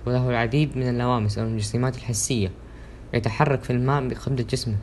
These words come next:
ثم يرفده حركة حرة، ولوامسه تساعده على حركة التيار المائي في الانتقال لمسافات بعيدة. قنديل البحر من أقدم الحيوانات الموجودة على الأرض،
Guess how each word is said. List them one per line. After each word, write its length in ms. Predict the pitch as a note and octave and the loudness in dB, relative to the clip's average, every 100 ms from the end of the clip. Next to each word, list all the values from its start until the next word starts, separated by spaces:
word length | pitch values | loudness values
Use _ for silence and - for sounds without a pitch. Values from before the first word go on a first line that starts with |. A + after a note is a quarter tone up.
| - | 0
ثم 280 | B2+ B2+ D3 - - - - - - - - - - - - - - - - - - - A#2 | 2 2 0 -4 -14 -14 -14 -14 -14 -14 -14 -14 -14 -14 -14 -14 -14 -14 -14 -14 -14 -10 -4
يرفده 400 | G#2+ D3 C#3+ C3 - - - - - | 2 4 4 2 -6 -14 -12 -12 -2
حركة 320 | C3 C3+ - | 0 0 0
حرة، 380 | A2+ D3 A#2 G2 - - - | 0 2 2 0 -4 -10 -2
ولوامسه 520 | A#2 A#2 C3 C3 C3 | 0 0 0 0 -2
تساعده 420 | A#2+ - C3 B2+ | -2 -2 0 0
على 100 | A#2+ | -2
حركة 300 | A2 A#2+ A2 | -2 -4 -2
التيار 480 | G#2+ - B2 B2+ A#2 | -6 -4 0 0 0
المائي 320 | A#2 A#2+ - G#2 - - - - | -2 -2 -4 -8 -10 -16 -16 -4
في 80 | A#2 | 0
الانتقال 600 | A#2+ A#2 - C3+ C#3+ D3+ - - - - - - - - A#2 | 0 0 0 2 2 -2 -8 -14 -14 -14 -14 -14 -14 -8 -2
لمسافات 500 | A#2 G#2+ A2+ B2 A#2 | 0 0 0 0 0
بعيدة. 380 | A2 G#2+ F#2+ F#2+ - - | 2 2 0 -2 -10 -4
قنديل 300 | B2 B2+ D3+ | 2 4 4
البحر 400 | C3 D3 - - | 4 0 -2 -4
من 140 | A#2+ A#2 | -2 -2
أقدم 380 | C3 - D3 | -2 0 2
الحيوانات 600 | C3+ - A#2+ A#2 B2 B2 | 2 -2 -2 0 0 0
الموجودة 420 | A#2 A#2 A#2 B2 A2 | -2 -2 0 0 0
على 200 | A2 A2 | -2 -2
الأرض، 260 | A#2 B2 | 0 0